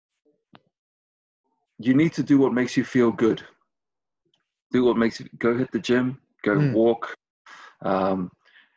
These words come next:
Speaker 1: and so when, um, so for me, that's what it means to me. Sorry. So I just wanted to know what it means to you.
Speaker 2: Mm.
Speaker 1: And you, you sort of would,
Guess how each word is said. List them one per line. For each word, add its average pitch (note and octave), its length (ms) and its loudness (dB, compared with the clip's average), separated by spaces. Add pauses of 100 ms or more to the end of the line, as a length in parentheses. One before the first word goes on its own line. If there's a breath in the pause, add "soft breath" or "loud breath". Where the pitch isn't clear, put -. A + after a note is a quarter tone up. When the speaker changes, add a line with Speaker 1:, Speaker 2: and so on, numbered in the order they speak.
(420 soft breath)
Speaker 1:
and G#2 120 -2
so A#2 240 0 (680)
when, B2+ 380 0 (800 soft breath)
um, F#2+ 480 -4 (920)
so C3+ 140 -2
for B2+ 120 -8
me, C#3 120 4
that's C#3 240 -2
what A2+ 160 0
it G2+ 80 -6
means A2+ 220 -8
to A2+ 100 -12
me. G2+ 120 -4
Sorry. A2 280 -2
So G#2+ 260 -2
I A#2 80 0
just B2+ 180 -6
wanted A2 200 0
to A2 100 -6
know G2+ 140 -2
what G#2+ 140 0
it F2+ 40 -8
means G2+ 340 -8
to F#2+ 120 -8
you. G2+ 240 2 (400 loud breath)
Speaker 2:
Mm. A2 280 -8
Speaker 1:
And G2 280 -2 (100)
you, C3 100 4 (120)
you C4 80 -8
sort C3+ 240 0
of A#2 80 4
would, A2 140 2